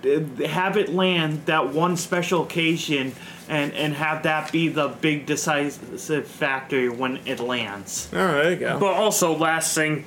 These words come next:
Speaker 3: and then I'll move on to the next match. Do you break up this, the hottest act in your company early?
Speaker 2: Ah, that's interesting.
Speaker 3: Do you keep it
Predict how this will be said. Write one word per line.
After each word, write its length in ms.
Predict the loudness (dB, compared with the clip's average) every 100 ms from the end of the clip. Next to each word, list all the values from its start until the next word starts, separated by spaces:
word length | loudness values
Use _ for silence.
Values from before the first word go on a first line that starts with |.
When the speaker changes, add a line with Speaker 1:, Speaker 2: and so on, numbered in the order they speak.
| 0
Speaker 3:
and 160 | 2
then 140 | 2 2
I'll 120 | 4
move 240 | 4 4
on 140 | 2 0
to 100 | 0
the 100 | 0
next 300 | 0 0 0
match. 380 | 0 0 -2 -8 -16 -20 -20 -20 -20 -20 -18 -10 0
Do 100 | 2
you 240 | 4 2
break 440 | 2 0 0 2 2
up 280 | 0 0
this, 220 | 0 2 0
the 200 | -2 0
hottest 540 | 0 2 2 2 0 -2
act 380 | 0 0 -2 -2
in 180 | -2 0
your 220 | 0 0
company 680 | 0 -2 0 0 0 -2 -4 -14 -8 -2
early? 480 | 0 0 -4 -10 -12 -18 -4
Speaker 2:
Ah, 520 | 2 4 4 4 2 -4 -16 -20 -20 -20 -6
that's 240 | -2 0
interesting. 600 | 2 2 2 0 0 -6 -4
Speaker 3:
Do 100 | 2
you 120 | 2
keep 280 | 2 0 2
it 100 | 0